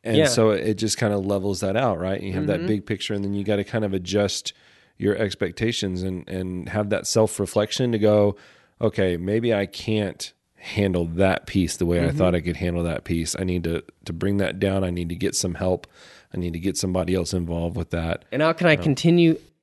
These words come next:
Speaker 2: continue with the standards that I've originally set? Because I want to perform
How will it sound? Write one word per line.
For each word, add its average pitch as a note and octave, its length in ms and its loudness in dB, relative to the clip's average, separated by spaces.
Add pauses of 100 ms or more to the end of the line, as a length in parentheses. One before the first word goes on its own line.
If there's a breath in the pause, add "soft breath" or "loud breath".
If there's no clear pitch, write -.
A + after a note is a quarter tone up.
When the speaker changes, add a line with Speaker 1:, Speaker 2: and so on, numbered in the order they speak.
(200)
Speaker 2:
continue B2+ 840 2 (420 soft breath)
with C3 200 -4
the G#2 100 -8
standards B2+ 960 -2
that A#2+ 100 -2
I've A#2+ 160 0
originally A#2 440 0
set? F#2+ 440 -4 (340 loud breath)
Because C3+ 260 0
I B2 100 2
want C#3 360 0
to E3 100 -6
perform C3+ 720 -2